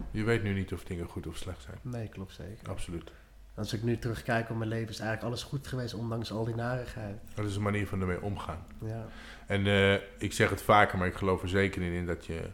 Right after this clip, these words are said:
Speaker 1: de weg van de meeste weerstand is vaak een hele sterke,
Speaker 2: Ja.
Speaker 1: een hele goeie. Omdat hoe meer weerstand je hebt, hoe, ehm,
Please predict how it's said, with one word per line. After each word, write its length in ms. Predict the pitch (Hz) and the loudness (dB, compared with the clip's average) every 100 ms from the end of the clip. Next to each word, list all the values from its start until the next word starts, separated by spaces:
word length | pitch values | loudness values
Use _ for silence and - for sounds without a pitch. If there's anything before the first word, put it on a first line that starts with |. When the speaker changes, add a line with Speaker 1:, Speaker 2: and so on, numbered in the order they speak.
| - - - - - | -12 -20 -20 -20 -6
Speaker 1:
de 120 | 95 | 2
weg 220 | 95 104 - | 6 6 4
van 140 | 98 | 2
de 80 | 92 | 4
meeste 360 | 95 98 - 82 | 4 2 0 -2
weerstand 480 | 95 98 95 92 85 | 2 2 2 -4 -6
is 100 | 87 | -6
vaak 240 | 92 87 | -4 -4
een 60 | 87 | -4
hele 180 | 87 87 | -2 -2
sterke, 440 | - 98 90 - - - - | 0 2 2 0 -12 -16 -10
Speaker 2:
Ja. 100 | 113 | -2
Speaker 1:
een 60 | |
hele 180 | 98 92 | 2 2
goeie. 320 | - 110 87 76 - - | 2 0 0 -2 -10 -8
Omdat 240 | 92 85 | -6 -6
hoe 100 | - | -4
meer 180 | 90 90 | -2 2
weerstand 440 | 90 92 - 87 - | 2 2 0 -4 -4
je 80 | |
hebt, 320 | 85 85 - - | -4 -6 -8 -8
hoe, 200 | 90 85 - - - - - - - - - - - | -6 -6 -10 -18 -20 -20 -18 -18 -18 -18 -16 -16 -10
ehm, 320 | 90 80 80 | -6 -4 -4